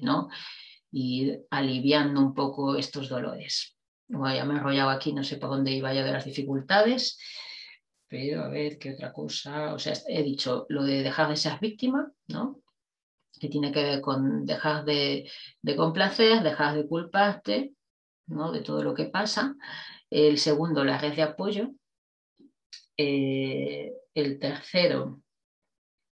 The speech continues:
voy a tener que escribirlo, pues no me han aquí. El tercero es, eh, el empezar a tener una visión realista de, de ti y de tu vida y agradecer,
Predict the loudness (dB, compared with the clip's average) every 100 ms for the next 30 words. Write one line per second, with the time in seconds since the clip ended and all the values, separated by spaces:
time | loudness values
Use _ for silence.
0 | _ _ _ _ _ _ _ _ -16 -16
1 | -12 -8 -6 -8 -10 -14 -16 _ _ _
2 | _ -20 -20 _ -2 0 2 0 0 2
3 | 2 -2 -4 -2 0 2 2 -2 -4 -4
4 | -8 -10 -10 -10 -10 -10 -12 -16 -12 0
5 | 2 4 2 2 2 6 6 4 2 2
6 | 4 2 -2 0 2 2 0 -2 -4 -2
7 | 0 -2 -2 -2 0 2 2 4 2 0
8 | 0 0 0 -2 0 -2 -2 -2 -2 -4
9 | -6 -4 -2 -2 -6 -8 -4 -2 0 0
10 | 0 2 0 -2 _ _ _ _ _ _
11 | _ _ _ -4 0 0 0 -2 -2 -2
12 | 0 0 -2